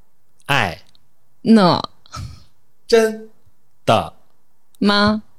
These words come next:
Speaker 3: 假。
Speaker 1: 的。
Speaker 2: 哈。
Speaker 3: 哈。
Speaker 1: 哈。OK，
Speaker 3: <laughs>
Speaker 1: 这是一个非-，太有，太有意思了。就是其实是这样，这里面有无数多的误会，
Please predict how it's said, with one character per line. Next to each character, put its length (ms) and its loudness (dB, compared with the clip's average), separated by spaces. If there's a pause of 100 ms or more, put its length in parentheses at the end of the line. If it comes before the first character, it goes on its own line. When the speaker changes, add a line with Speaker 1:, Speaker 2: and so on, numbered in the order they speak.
(480)
Speaker 3:
假。 400 -8 (340)
Speaker 1:
的。 200 -6 (580)
Speaker 2:
哈。 360 -4 (640)
Speaker 3:
哈。 380 -6
Speaker 1:
哈。 460 -10
OK， 180 0 (540)
Speaker 3:
<laughs> 480 2
Speaker 1:
这 100 2
是 80 2
一 40 4
个 80 4
非-， 100 6 (380)
太 260 2
有， 180 4
太 180 2
有 160 4
意 120 2
思 80 0
了。 180 0 (260)
就 80 2
是 120 4
其 140 0
实 80 2
是 60 0
这 60 2
样， 260 0
这 160 0
里 60 4
面 80 4
有 160 6
无 160 2
数 160 2
多 120 6
的 60 4
误 280 2
会， 260 -2